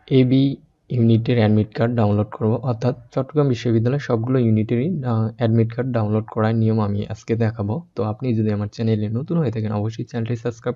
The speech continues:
করবেন পরবর্তী কোনো বিশ্ববিদ্যালয়ে আপডেট পেতে। নোটিফিকেশন কিন্তু দিয়ে দিছে। তো ডাউনলোড করার জন্য হচ্ছে আপনারা log in অপশনে ক্লিক দিবেন। এখান থেকে ইউজার আইডি এবং পাসওয়ার্ড দিয়ে, আহ, remember me দিয়ে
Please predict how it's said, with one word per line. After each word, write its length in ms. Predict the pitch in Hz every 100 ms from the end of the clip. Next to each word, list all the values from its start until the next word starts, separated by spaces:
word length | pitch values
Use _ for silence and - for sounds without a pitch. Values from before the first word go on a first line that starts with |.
| -
করবেন 220 | 131 175 180 -
পরবর্তী 320 | 117 110 120
কোনো 180 | 110 107
বিশ্ববিদ্যালয়ে 600 | 104 113 107 107 113 160
আপডেট 340 | 110 104 104 -
পেতে। 240 | 101 113 - -
নোটিফিকেশন 520 | 117 110 113 104 110
কিন্তু 240 | 110 110 107
দিয়ে 160 | 117
দিছে। 300 | 107 101 143 -
তো 360 | 107 104 104 - _
ডাউনলোড 320 | 120 113 117 117
করার 200 | 120 120
জন্য 200 | 123 135
হচ্ছে 220 | 117 113 110
আপনারা 560 | 107 104 104 104 - - -
log 300 | 110 101 104
in 80 | 107
অপশনে 340 | 110 - 113
ক্লিক 280 | 113 107 101
দিবেন। 300 | 104 123 202 -
এখান 300 | 110 110 110
থেকে 220 | 107 113
ইউজার 340 | 101 104 104 104
আইডি 240 | 107 -
এবং 300 | 120 107 107 113
পাসওয়ার্ড 500 | 110 110 110 107 110 - _ 107
দিয়ে, 240 | 107 139 214 _ _ _ _ _
আহ, 440 | 107 104 101 101
remember 540 | 110 113 113 117 113 110
me 80 | 110
দিয়ে 260 | 110 170